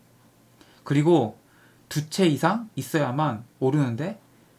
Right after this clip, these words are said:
베팅하는 롱 포지션을 구축한 것과 같다. 어차피 세상을 떠나는 그날까지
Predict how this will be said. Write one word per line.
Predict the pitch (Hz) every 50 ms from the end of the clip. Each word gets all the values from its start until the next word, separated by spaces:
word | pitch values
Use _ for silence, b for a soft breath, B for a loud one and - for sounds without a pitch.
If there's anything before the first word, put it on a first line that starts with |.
| _ -
베팅하는 | - 147 - - - 175 160 151 139 139 143 135
롱 | 120 151 175 175
포지션을 | 165 - 180 156 151 151 147 135 151 151
구축한 | - 123 - - - - 143 127
것과 | 117 117 - 156
같다. | 156 143 - - 95 - - _ _ _ _ _ _ _ _ _ _ _ _ _ _ _ _ _ _ _ _ _ _ _ _ b b b b b b b b b b -
어차피 | 143 147 - 220 190 220
세상을 | 190 220 214 233 226 226 220
떠나는 | 220 220 214 214 214 202
그날까지 | 196 160 151 156 160 156 151 135 131 135 123 110 -